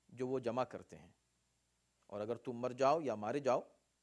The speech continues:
हर सूरत में अल्लाह की बारगाह में हाजिर किए जाओगे। ए हमारे हबीब,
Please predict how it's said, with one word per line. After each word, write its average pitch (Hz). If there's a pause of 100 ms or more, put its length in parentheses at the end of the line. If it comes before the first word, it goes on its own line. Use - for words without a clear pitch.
(720)
हर 196
सूरत 139
में 120 (840)
अल्लाह 120
की 120
बारगाह 107
में 117
हाजिर 101
किए 95
जाओगे। 73 (4000)
ए 147
हमारे 165
हबीब, 151